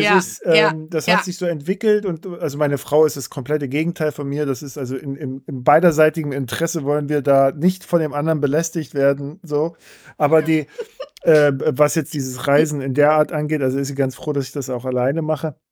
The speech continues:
Speaker 2: Aber, ähm, wie ist das so, wenn man, oder, also für euch war es ja offensichtlich eine absolute, ja, Bestätigung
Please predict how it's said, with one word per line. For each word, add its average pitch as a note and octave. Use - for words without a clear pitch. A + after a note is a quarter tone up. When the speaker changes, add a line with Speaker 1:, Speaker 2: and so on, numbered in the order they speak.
Speaker 2:
Aber, C#3+
ähm, C3+
wie C#3
ist F3+
das F#3+
so, F3
wenn D#3+
man, D3+
oder, C3
also B2
für E3
euch F3+
war F#3
es D3
ja D#3+
offensichtlich D#3
eine C#3+
absolute, D3
ja, C#3
Bestätigung F#3